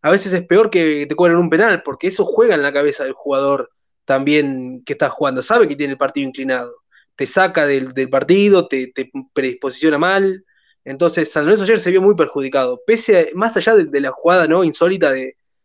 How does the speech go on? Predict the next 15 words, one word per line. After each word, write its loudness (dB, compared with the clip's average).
del -8
penal 0
que 2
no 2
nos -2
cobra, 2
me -6
parece -2
que 0
el -6
partido 0
lo, -2
lo -4
fue -6
condicionando 0